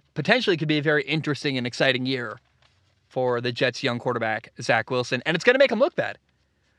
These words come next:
It's gonna make people think he's not a franchise quarterback when I will argue, I don't think he's getting the offensive line support that he deserves and he needs to be successful. And I don't know very many quarterbacks who could succeed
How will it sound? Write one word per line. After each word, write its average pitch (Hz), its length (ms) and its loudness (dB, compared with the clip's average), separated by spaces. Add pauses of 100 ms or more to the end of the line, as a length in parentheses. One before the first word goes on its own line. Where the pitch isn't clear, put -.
(120)
It's 175 120 0
gonna 226 140 6
make 214 160 2
people 202 220 0
think 214 140 0
he's 202 100 2
not 196 100 2
a 180 40 -2
franchise 190 340 2
quarterback 202 400 2
when 170 80 2
I 175 100 4
will 175 140 2
argue, 185 440 2 (720)
I 165 540 2 (100)
don't 208 320 0
think 190 180 -2
he's 190 160 0
getting 196 360 2 (100)
the 165 140 2
offensive 170 420 2
line 170 200 2
support 160 400 0
that 139 140 -4
he 151 140 -2
deserves 143 520 0
and 139 160 -2
he 139 80 0
needs 147 420 -2
to - 100 -6
be 143 80 0
successful. 151 680 0 (880)
And 180 160 4
I 185 60 6
don't - 180 4
know 208 140 4
very 208 220 4
many 202 200 2
quarterbacks 196 380 2
who 220 100 0
could 294 260 2
succeed 170 440 -4